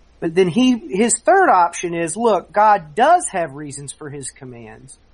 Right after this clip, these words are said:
but those reasons by themselves are not sufficient for moral obligations. Now, I see this as just a variation of one of the Euthyphro horns,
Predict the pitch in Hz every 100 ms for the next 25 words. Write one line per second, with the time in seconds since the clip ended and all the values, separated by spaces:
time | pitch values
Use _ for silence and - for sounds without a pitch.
0 | _ _ _ - 160 190 202 190 190 208
1 | 214 185 190 156 170 170 156 143 131 -
2 | 196 185 139 117 101 - - _ _ _
3 | _ 151 170 170 175 - - 160 - 127
4 | 127 _ _ _ _ _ _ _ _ 175
5 | 160 165 160 160 156 147 143 143 135 143
6 | 127 - - - - _ _ _ _ _
7 | _ 175 185 202 302 - 269 196 202 196
8 | 180 156 - 180 175 165 - - - -
9 | - _ 170 143 180 185 175 175 180 -
10 | 151 151 139 147 165 160 147 131 139 160
11 | 156 131 139 135 127 247 254 160 123 123
12 | 127